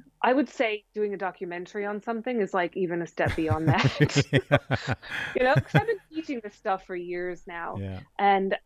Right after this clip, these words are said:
Speaker 1: I love that. That's my comfort zone, my
Speaker 2: Mm.
Speaker 1: one-on-ones with people. I feel like I'm in one with you right now because I lock into your energy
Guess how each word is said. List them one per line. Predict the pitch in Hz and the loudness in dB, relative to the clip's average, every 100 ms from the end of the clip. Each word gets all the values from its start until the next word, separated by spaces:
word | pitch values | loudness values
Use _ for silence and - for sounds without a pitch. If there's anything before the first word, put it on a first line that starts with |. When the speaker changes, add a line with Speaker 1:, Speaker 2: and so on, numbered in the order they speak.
| - | -2
Speaker 1:
I | 220 | 2
love | 202 196 | 4 2
that. | 180 165 | -2 -4
That's | 214 - | -6 -4
my | 185 | -8
comfort | - 190 175 175 | -6 -10 -10 -12
zone, | 175 170 170 | -8 -4 -2
my | 170 | -2
Speaker 2:
Mm. | |
Speaker 1:
one-on-ones | 170 202 202 185 180 185 190 190 | 0 2 2 2 0 0 0 -2
with | 190 - | -6 -14
people. | - 185 - 180 180 175 | -8 -8 -6 -4 -2 -2
I | 175 | -2
feel | 247 214 | 2 2
like | 196 | 2
I'm | 202 196 | -2 -6
in | 190 | -6
one | 196 190 | -6 -6
with | 185 | -8
you | 196 | -8
right | 185 185 | -6 -6
now | 202 185 | -4 -4
because | 175 180 196 | -6 -6 -2
I | 196 | 0
lock | 202 269 - | 2 2 2
into | 240 208 | -4 -2
your | 202 185 - | -4 -6 -8
energy | 185 190 - 196 190 | -8 -8 -10 -10 -10